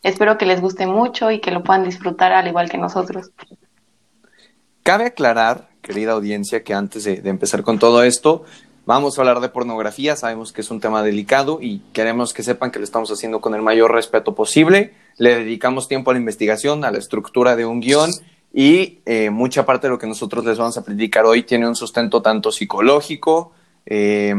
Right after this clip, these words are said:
Speaker 2: como de definiciones, como casos que les vamos a platicar.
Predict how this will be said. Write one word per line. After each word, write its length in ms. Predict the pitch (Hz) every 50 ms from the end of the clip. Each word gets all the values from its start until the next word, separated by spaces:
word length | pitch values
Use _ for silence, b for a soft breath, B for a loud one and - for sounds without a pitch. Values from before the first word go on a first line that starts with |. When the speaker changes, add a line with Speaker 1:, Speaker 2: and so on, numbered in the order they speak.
| 101 101 98 95 95 - - _ _
Speaker 2:
como 320 | - 110 107 104 104 104
de 140 | 101 104 104
definiciones, 720 | 101 101 101 107 110 107 104 - 131 135 139 139 135 - -
como 400 | - 117 110 107 104 101 98 -
casos 380 | 127 127 131 127 - 131 -
que 80 | - 113
les 100 | 107 98
vamos 220 | 110 110 110 -
a 40 | 101
platicar. 540 | - 110 101 110 104 - 147 160 170 b